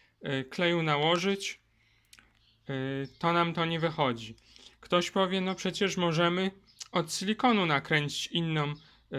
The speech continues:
y, końcówkę tutaj na ten gwint w tubce”. No niestety tak to nie działa, ponieważ klej jest tak gęsty, że jeżeli byśmy tą końcówkę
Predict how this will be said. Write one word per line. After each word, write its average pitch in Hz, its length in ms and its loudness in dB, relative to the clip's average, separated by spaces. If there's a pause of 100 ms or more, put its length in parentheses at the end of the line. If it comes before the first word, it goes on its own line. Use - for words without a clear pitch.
(140)
y, 127 40 -8
końcówkę 156 680 -2
tutaj 131 480 -4 (340)
na 147 140 0
ten 147 240 -2
gwint 156 280 -4
w - 80 -16
tubce”. 170 560 -2 (800)
No 156 120 2
niestety 180 480 0
tak 180 260 0
to 185 120 0
nie 175 180 2
działa, 165 400 2
ponieważ 165 600 -4
klej 170 280 0
jest 165 180 -4
tak 170 240 2
gęsty, 160 680 0
że 156 140 0
jeżeli 165 320 -2
byśmy 160 320 -2
tą 156 200 -2
końcówkę 160 600 -2